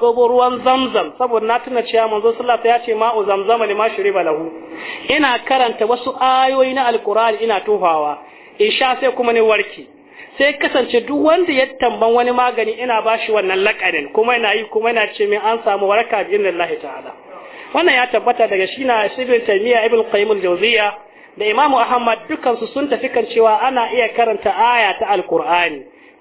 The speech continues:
ko hadisin manzo sallallahu alaihi wasallam tabbatacce kalmomin manzo sallallahu alaihi wasallam a toha ga ruwa a sha. Wannan shine ni sani game da haka nan. Amma ban san wani abu ga wajen sahabbai ba na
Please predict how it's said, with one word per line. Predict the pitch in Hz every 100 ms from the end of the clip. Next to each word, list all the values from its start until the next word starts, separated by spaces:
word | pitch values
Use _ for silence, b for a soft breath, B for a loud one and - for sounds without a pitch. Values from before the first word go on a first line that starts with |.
| -
ko | 254 262
hadisin | 220 170 262 - 220
manzo | 196 196 214
sallallahu | 233 214 190
alaihi | 214
wasallam | 208 185
tabbatacce | 175 202 226 214 240 220 -
kalmomin | 220 226 226 226
manzo | 226 180 185
sallallahu | 202 190 160
alaihi | 180
wasallam | 165 143 B B B -
a | 208
toha | 254 254 220
ga | 180 180
ruwa | 190 190
a | 151
sha. | 151
Wannan | 175 311 226
shine | 226 220 185 180
ni | 196
sani | 226 214 196
game | 170 180
da |
haka | 170 175
nan. | 175 311 - - B -
Amma | - 294 294
ban | 269
san |
wani | 262 269
abu | 233 233
ga | 214
wajen | 220 226 226
sahabbai | 180 180 - 202
ba | 196 202 196 196 - - _ -
na | 165 196 202 202 196 196